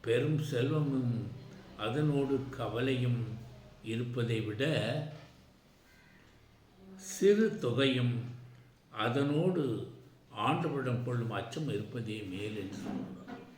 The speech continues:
எனக்கு அன்பார்ந்த சகோதரனே,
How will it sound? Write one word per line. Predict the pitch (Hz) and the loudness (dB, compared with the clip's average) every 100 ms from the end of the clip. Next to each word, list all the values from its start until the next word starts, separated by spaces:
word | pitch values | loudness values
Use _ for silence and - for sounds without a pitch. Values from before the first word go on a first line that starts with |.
| - - - - - - - - - - - - | -20 -20 -20 -20 -20 -20 -20 -20 -20 -20 -20 -14
எனக்கு | 180 185 | -10 -4
அன்பார்ந்த | 165 165 165 165 165 127 | -2 2 2 2 0 -4
சகோதரனே, | 123 120 104 98 | -2 -2 -4 -6